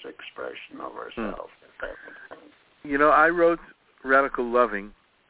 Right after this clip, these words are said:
Speaker 2: as an aspirational book, saying we can do better than we are doing now. We, we need to, uh, get rid of the racism and the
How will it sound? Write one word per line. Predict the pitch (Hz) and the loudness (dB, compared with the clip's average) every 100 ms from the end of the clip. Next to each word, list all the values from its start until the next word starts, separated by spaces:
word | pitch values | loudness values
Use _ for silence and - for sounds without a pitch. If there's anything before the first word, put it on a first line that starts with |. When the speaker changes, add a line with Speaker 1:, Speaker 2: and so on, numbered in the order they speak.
| - | -4
Speaker 2:
as | 127 127 120 113 - | 2 4 4 0 -6
an | 120 113 104 _ - | -6 -6 -8 _ -2
aspirational | 139 - - - 127 123 120 - 107 98 92 | 0 0 -10 -8 -2 -2 -2 -8 -10 -10 -8
book, | 92 - - _ _ _ _ - - _ - - | -10 -10 -18 _ _ _ _ -20 -20 _ -14 -2
saying | 139 135 127 123 120 | 0 0 -6 -10 -10
we | 143 156 | -8 -6
can | 151 139 | -8 -8
do | 151 | -8
better | 120 131 156 165 | 0 2 4 2
than | 156 139 | -2 -8
we | 127 127 | -6 -4
are | 120 | -6
doing | 113 117 117 110 | -8 -12 -12 -6
now. | 104 98 95 113 _ _ _ _ _ - - - - _ _ | -2 -2 -2 -8 _ _ _ _ _ -20 -20 -20 -20 _ _
We, | 120 127 127 127 123 123 120 123 110 _ 123 | -4 -2 0 -2 -2 -4 -8 -14 -20 _ -8
we | 127 127 | -8 -6
need | 131 151 156 156 - - | -6 -6 -6 -8 -10 -2
to, | 120 117 110 107 - _ _ _ - | 2 2 0 -4 -16 _ _ _ -10
uh, | 110 107 107 110 | -4 -4 -4 -6
get | 104 127 | 2 2
rid | 120 120 143 143 | 2 0 0 0
of | 127 113 110 104 104 - _ - - _ | 2 6 6 4 0 -10 _ -20 -20 _
the | 127 | -6
racism | 113 123 131 - 127 117 127 127 | -2 0 0 -4 -10 -10 -12 -10
and | 117 | -12
the | 113 | -12